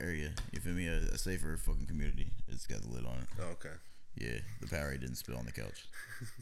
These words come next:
Speaker 2: But, um, no, like, definitely, 'cause I, I mean, I just feel like,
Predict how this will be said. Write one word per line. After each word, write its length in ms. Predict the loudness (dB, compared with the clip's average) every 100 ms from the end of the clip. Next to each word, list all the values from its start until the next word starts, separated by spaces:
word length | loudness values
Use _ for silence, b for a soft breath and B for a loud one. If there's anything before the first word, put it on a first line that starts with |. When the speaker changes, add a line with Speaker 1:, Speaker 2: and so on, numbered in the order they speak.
| -10 -10 -12 -10 B B B B -6
Speaker 2:
But, 180 | 0 0
um, 320 | 0 -4 -6 -4
no, 260 | 0 2
like, 340 | 0 -4 -6 -4
definitely, 640 | -4 -4 -10 -10 -12 -14 -10
'cause 440 | -8 -8 -12 -16 -18 -20 -20 _ _ -6
I, 140 | -2 0
I 60 |
mean, 220 | 0 0
I 80 | 0
just 180 | -2 -4
feel 140 | -2
like, 180 | 0 0